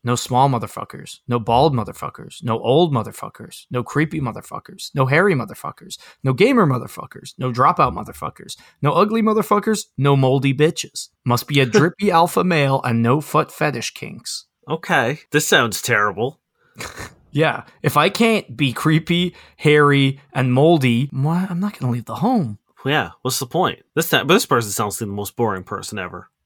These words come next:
Speaker 1: Yeah, they do sound terrible.
Speaker 2: Uh, this is also going to be a one for me.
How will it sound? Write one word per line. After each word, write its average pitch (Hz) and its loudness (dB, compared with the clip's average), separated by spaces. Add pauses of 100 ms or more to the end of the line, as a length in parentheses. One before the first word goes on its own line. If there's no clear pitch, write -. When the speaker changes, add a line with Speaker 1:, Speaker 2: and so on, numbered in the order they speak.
(180)
Speaker 1:
Yeah, 113 2
they 120 -2
do 120 -4
sound 104 -4
terrible. 101 -8 (160)
Speaker 2:
Uh, 113 6
this 156 0
is 180 -2
also 147 -2
going 120 -2
to 117 -6
be 110 -8
a 113 -4
one 107 -4
for 92 -10
me. - -18